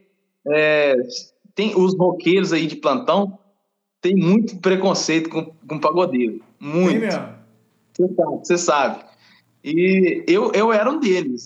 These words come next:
Speaker 1: E aí, tipo assim, não, que pagode, que nada, não sei o quê. Aí eu fui crescendo e tal, fui criando maturidade, falei, "Véi, isso tem nada a ver."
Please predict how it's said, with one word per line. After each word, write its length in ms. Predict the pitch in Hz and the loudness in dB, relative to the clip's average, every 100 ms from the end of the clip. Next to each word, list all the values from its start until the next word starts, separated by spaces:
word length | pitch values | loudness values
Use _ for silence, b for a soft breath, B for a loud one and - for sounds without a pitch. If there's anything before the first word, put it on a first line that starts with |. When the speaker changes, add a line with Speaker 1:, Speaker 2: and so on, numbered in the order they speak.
| 139 | -8
Speaker 1:
E 60 | 160 | -4
aí, 140 | 175 | -4
tipo 200 | 190 - | -6 -12
assim, 260 | - 180 143 | -10 -10 -4
não, 300 | 170 220 - | -2 -2 -2
que 300 | 220 247 180 | -4 -4 -4
pagode, 520 | 160 117 147 185 165 | -10 -4 -2 0 -2
que 120 | - | -6
nada, 220 | 135 170 175 | -4 -4 -4
não 60 | |
sei 160 | 165 139 | -8 -12
o 20 | |
quê. 300 | - 180 190 b b _ _ - | -4 -4 -4 b b _ _ -6
Aí 120 | 196 | -2
eu 120 | 269 285 | 0 0
fui 160 | 285 | -4
crescendo 800 | - 240 175 - 175 202 247 220 | 0 0 0 -2 0 2 2 2
e 120 | 190 | -2
tal, 600 | - 165 202 214 165 139 - - | -4 0 0 0 -2 -6 -12 -12
fui 260 | 175 180 - _ | -8 -8 -10 _
criando 340 | 143 143 160 165 | -8 -2 -2 0
maturidade, 800 | 147 156 131 107 151 196 170 165 | -2 -2 -4 0 0 0 -2 -8
falei, 140 | 185 | -4
"Véi, 160 | 220 214 | -2 -2
isso 140 | - - | -6 -6
tem 100 | 190 | -2
nada 240 | 202 196 | 0 0
a 40 | 254 | -2
ver." 400 | 165 156 160 | -4 -4 -4